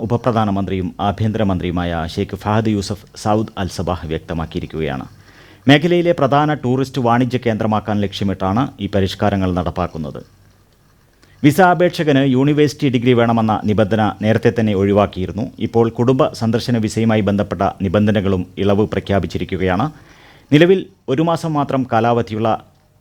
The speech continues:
വിസയാണ് അനുവദിക്കുന്നത്. ഇതിനു പകരം കുടുംബ സന്ദർശകർക്ക് മൂന്ന് മാസ കാലാവധിയുള്ള വിസ അനുവദിക്കും. അപേക്ഷകരുടെ ആവശ്യമനുസരിച്ച് സിംഗിൾ,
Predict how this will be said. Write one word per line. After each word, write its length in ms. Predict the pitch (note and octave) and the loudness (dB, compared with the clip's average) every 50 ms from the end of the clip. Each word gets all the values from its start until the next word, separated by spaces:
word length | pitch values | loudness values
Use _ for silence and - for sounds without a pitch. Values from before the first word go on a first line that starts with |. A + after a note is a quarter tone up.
| - G#2 | -4 -4
വിസയാണ് 420 | G#2+ F#2+ - C3 B2+ B2 A#2 A2+ A2 G2+ | -2 0 2 4 4 4 4 2 2 0
അനുവദിക്കുന്നത്. 560 | G#2+ G#2 G#2 A2 F#2+ F#2+ - G#2+ A2 G2 B2+ C3+ F#2 G#2 | 0 2 2 0 0 0 -2 -2 0 0 0 0 0 0
ഇതിനു 180 | G2 A2 A2+ - | 0 0 0 0
പകരം 280 | G#2+ G2 G#2+ G#2+ G#2+ G#2 - - | 0 0 2 0 0 -2 -2 0
കുടുംബ 240 | G#2+ A2 A#2 A2+ B2+ - | 0 2 2 0 0 0
സന്ദർശകർക്ക് 580 | B2 A2+ G#2+ G#2 F#2+ - G#2 G2+ F#2 - - G#2 G#2 A2+ | 0 0 0 0 -2 -2 -2 -4 -2 -2 -2 0 2 4
മൂന്ന് 200 | B2 C3+ D3 D3 C3+ | 4 4 4 4 2
മാസ 160 | B2 - - - - | 2 2 0 -2 -2
കാലാവധിയുള്ള 560 | A2 G#2 G#2+ G#2+ G2+ G#2 - G2 F#2+ F2+ G2 F#2+ E2+ - F#2 | 0 2 2 2 0 0 -2 -4 -2 0 0 0 0 -2 -4
വിസ 120 | F2 - G2+ F#2+ | -6 -4 -4 -4
അനുവദിക്കും. 420 | F2+ F#2 F2 F#2 F2 F#2 - C3 D#3+ D#3 - - - - - - - - - - C3 | -2 -2 -2 -2 -2 -2 -2 -2 -4 -4 -10 -20 -20 -20 -20 -20 -20 -6 0 2 4
അപേക്ഷകരുടെ 480 | C3+ E3+ E3 - F#3 E3+ F3 D#3+ E3 D3 D3 | 4 4 2 0 -2 -4 0 2 2 2 2
ആവശ്യമനുസരിച്ച് 680 | D3+ D3+ - E3 D3+ A#2+ G#2+ - A2 F#2+ F#2 - - A2 - - | 2 0 -2 -2 -2 -2 -2 -4 -6 -8 -8 -8 -8 -6 -4 -2
സിംഗിൾ, 280 | B2+ B2+ C3 C3 C3+ | 0 0 2 2 0